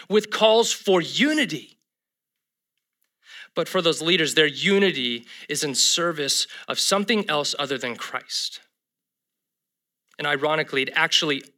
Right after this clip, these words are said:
undermines true unity when we cover up sin and we refuse to deal with it head on. There, it's more divisive to pretend the rot isn't there. So that's what unity isn't.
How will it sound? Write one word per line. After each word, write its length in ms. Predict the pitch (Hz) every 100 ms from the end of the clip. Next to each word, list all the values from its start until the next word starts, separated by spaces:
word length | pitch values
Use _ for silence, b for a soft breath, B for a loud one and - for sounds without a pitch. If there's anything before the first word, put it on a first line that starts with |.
| -
undermines 840 | 190 208 185 160 131 120 120 120
true 200 | - 165
unity 460 | 147 135 131 127 123
when 180 | 151 170
we 100 | 175
cover 480 | - - 185 220
up 160 | 214 220
sin 500 | - - 131 127 131 B B 180
and 100 | 156
we 80 |
refuse 720 | 160 143 - 170 170 170 170 - B B
to 100 | 160
deal 360 | 123 - 180 175
with 180 | 165
it 140 | 147 117
head 260 | - 156
on. 220 | 151 143 123 B B
There, 140 | 180 170
it's 320 | 190 185 175 190
more 160 | 208
divisive 1040 | 190 165 127 175 202 196 - 123 113 - - b b
to 80 | -
pretend 400 | 147 - 185 175
the 60 | 127
rot 400 | 139 143 139 _
isn't 440 | 170 180 147 123 123
there. 220 | 113 113 - _ _ _ _ _ _ _ _ _ _ _ _ _ _ _ _ _ _ B B
So 140 | -
that's 180 | 220 262
what 140 | 277
unity 400 | 196 208 165 160 -
isn't. 540 | 170 135 131 123 -